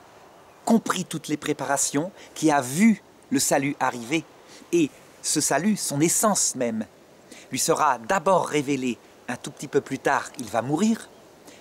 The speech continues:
par l'apparition de l'ange de Dieu. Et puis, je dirais, euh, trente-trois ans plus tard, lorsqu'il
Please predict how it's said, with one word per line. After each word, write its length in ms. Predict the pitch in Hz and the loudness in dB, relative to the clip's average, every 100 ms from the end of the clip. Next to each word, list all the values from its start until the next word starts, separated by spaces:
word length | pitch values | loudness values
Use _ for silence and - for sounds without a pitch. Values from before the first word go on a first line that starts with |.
| - | -6
par 140 | 107 | 0
l'apparition 560 | 120 120 117 117 - 127 | 2 2 -2 -2 -4 -2
de 80 | 117 | 2
l'ange 260 | 117 120 | 2 2
de 100 | 107 | -2
Dieu. 240 | 110 165 170 - - - - - - - - - | -4 -4 -6 -10 -20 -20 -20 -20 -20 -20 -20 -4
Et 80 | 139 | -4
puis, 280 | - 185 170 - - - - - - - - - - - | -2 -4 -4 -8 -20 -20 -20 -20 -20 -20 -20 -20 -20 -10
je 100 | 117 | -8
dirais, 380 | 117 127 147 - - - - - - - - | -4 -2 -2 -6 -18 -20 -20 -20 -20 -20 -14
euh, 220 | 104 110 107 - | -8 -6 -8 -4
trente-trois 520 | - 156 - 143 127 | 0 0 0 0 0
ans 60 | 123 | -4
plus 160 | 123 | -6
tard, 340 | 147 147 110 - - _ _ - | -2 -2 -2 -12 -20 _ _ -4
lorsqu'il 400 | 135 - - | -2 -2 -6